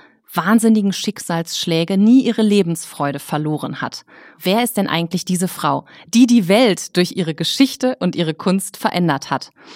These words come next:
Also wenn ich so an Frida Kahlo denke, dann denke ich an, als allererstes tatsächlich an diese wahnsinnigen Augenbrauen. Also ihr kennt Bilder von Frida Kahlo und also auf den Bildern manchmal, wenn man guckt, sind da wirklich nur diese riesen Augenbrauen, ja. Heute gibt's einen Fachbegriff dafür,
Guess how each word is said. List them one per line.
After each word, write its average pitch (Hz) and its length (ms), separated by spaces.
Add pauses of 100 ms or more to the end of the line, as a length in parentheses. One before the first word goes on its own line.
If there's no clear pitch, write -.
(200)
Also 196 240
wenn 214 140
ich 247 180
so 277 80
an 214 160
Frida 214 320
Kahlo 226 380
denke, 233 420 (340)
dann 196 160
denke 240 300
ich 240 140
an, 180 140
als 185 200
allererstes 240 920
tatsächlich 202 720 (380)
an 196 220
diese 202 360
wahnsinnigen 190 720 (100)
Augenbrauen. 156 1000
Also 165 560
ihr 180 120
kennt 233 280
Bilder 226 260
von 208 220
Frida 202 320
Kahlo 214 460
und 196 260
also 185 180
auf 190 160
den 202 180
Bildern 214 320
manchmal, 208 420
wenn 196 100
man 185 140
guckt, - 340
sind 233 180
da 196 160
wirklich 208 320
nur 214 140
diese 208 340
riesen 262 400
Augenbrauen, 196 640
ja. 165 220
Heute 226 220
gibt's 240 220
einen 185 100
Fachbegriff - 640
dafür, 175 440